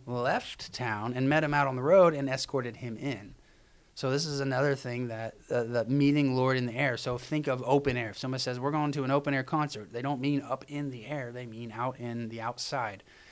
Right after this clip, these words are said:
It's the same kind of deal, that you're gonna go meet God out on the road. You're gonna meet Jesus out on the road and escort him into the new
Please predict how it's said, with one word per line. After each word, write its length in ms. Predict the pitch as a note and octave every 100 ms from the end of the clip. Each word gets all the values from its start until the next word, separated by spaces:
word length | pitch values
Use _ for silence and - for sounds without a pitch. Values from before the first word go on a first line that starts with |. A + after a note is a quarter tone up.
| -
It's 80 | -
the 80 | B2
same 300 | - B2+ A#2+
kind 200 | B2+ B2+
of 80 |
deal, 200 | B2+ C3
that 200 | A2+ A2+
you're 160 | A#2+ A#2+
gonna 160 | B2 A#2+
go 140 | B2
meet 320 | B2 C#3+ C#3+
God 300 | C3+ B2 B2+
out 320 | A#2 A#2+ C#3+ - - - -
on 140 | B2+
the 80 | C#3+
road. 100 | A#2
You're 160 | A#2 B2
gonna 60 |
meet 180 | C#3 D3
Jesus 340 | C3+ C#3 C3
out 120 | B2+ C3+
on 60 |
the 60 | C3+
road 160 | A#2
and 100 | A#2+
escort 360 | A#2 B2 - B2+
him 140 | B2
into 380 | A#2+ C3 B2+ B2+
the 120 | A#2
new 480 | A#2 A2+ B2 B2 A#2